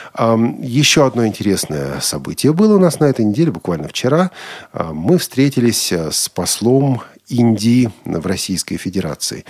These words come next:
Не только встретились, но и записали беседу, записали интервью.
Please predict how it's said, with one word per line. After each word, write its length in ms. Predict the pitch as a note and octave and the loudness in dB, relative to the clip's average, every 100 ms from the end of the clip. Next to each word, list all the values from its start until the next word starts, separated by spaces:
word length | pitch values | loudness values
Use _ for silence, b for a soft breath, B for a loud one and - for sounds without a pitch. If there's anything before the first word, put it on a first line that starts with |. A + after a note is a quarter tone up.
| B B - | B B -6
Не 80 | |
только 240 | F#2 C#3+ C#3+ | -2 0 -2
встретились, 540 | - C3+ A#2+ A#2 - | 2 0 2 0 0
но 140 | G2 A2 | 2 2
и 80 | G#2 | 0
записали 500 | E2+ - - F2+ - | -2 -6 -4 -4 -6
беседу, 520 | - - C3 B2 G2+ - | -6 -2 0 2 -2 -4
записали 600 | D2+ C#2 C#2+ - - D2+ | -8 -8 -8 -6 -6 -6
интервью. 500 | - - F#2+ A#2+ D3+ | -8 -6 -2 2 0